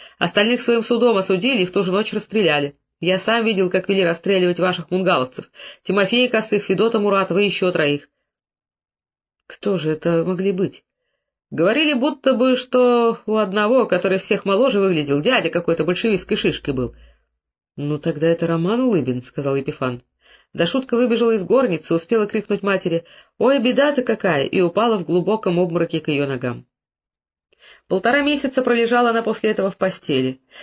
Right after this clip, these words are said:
Лечил ее доктор, которому заплатил Епифан пять золотников золота.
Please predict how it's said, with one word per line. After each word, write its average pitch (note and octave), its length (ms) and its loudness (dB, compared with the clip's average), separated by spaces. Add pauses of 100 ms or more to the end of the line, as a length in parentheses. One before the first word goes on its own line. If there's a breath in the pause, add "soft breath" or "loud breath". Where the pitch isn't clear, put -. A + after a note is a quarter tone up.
(140 loud breath)
Лечил A#3+ 340 0
ее D4+ 140 0
доктор, B3+ 380 0
которому A#3 360 0
заплатил G#3 440 0
Епифан G#3+ 640 -2
пять A3+ 300 -2
золотников F#3 540 -2
золота. C#3 480 -4